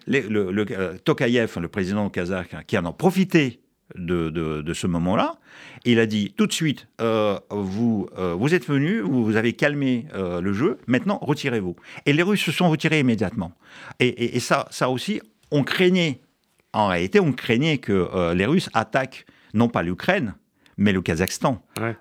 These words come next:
Speaker 1: Parce qu'au Kazakhstan, il y a trois millions de Russes, euh, pour, contre les, les dix-sept millions de, ou les quatorze millions de, de, de Kazakhs.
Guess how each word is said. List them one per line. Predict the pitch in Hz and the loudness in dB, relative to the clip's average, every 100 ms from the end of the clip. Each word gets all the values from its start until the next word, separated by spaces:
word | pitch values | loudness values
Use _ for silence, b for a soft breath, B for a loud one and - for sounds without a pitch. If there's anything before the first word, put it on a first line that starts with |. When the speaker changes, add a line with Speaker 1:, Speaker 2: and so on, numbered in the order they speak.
| - | -6
Speaker 1:
Parce | - | -4
qu'au | - 82 | -2 -2
Kazakhstan, | 104 101 - 170 147 | 0 0 0 -2 0
il | |
y | |
a | 90 | -2
trois | - 123 | 0 0
millions | 101 95 85 | 2 0 0
de | 95 | 0
Russes, | 110 110 - | 0 0 -2
euh, | 80 71 | -2 -4
pour, | - 95 85 | -4 -6 -4
contre | - 101 95 | -4 -2 0
les, | 85 | -2
les | 76 82 78 80 | -2 -2 -2 -4
dix-sept | 78 107 - 127 104 | -2 -2 0 0 2
millions | 98 104 98 | 2 2 2
de, | 82 80 76 B B - | 0 -2 -4 B B -4
ou | 95 | -2
les | 92 | 0
quatorze | 120 - 104 90 | 0 0 -2 0
millions | 95 95 92 | 0 2 0
de, | 82 80 78 | 0 0 -2
de, | 78 71 | -2 -2
de | 80 | -4
Kazakhs. | 92 90 160 - | -4 0 0 -2